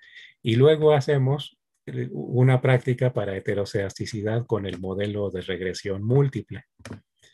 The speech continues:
también basados en, en el texto,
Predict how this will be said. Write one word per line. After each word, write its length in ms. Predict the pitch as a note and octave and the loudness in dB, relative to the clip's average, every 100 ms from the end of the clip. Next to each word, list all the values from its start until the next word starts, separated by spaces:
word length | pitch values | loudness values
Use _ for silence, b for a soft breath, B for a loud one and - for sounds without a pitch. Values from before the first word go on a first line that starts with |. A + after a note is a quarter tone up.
| b b b _ - | b b b _ -10
también 480 | F#2 F#2 G2+ G2+ | -8 -6 -4 -2
basados 600 | G2+ G2 G#2+ G2+ G2+ G#2 | -2 -2 0 0 -2 -4
en, 480 | G#2 F#2 E2+ E2+ E2 _ _ b b b b b | -4 -6 -8 -12 -16 _ _ b b b b b
en 300 | - F#2+ F#2 | -8 -6 -4
el 260 | F#2+ F#2+ F#2 | -6 -6 0
texto, 560 | B2+ C3 - D3+ G3 | 4 4 2 -2 -4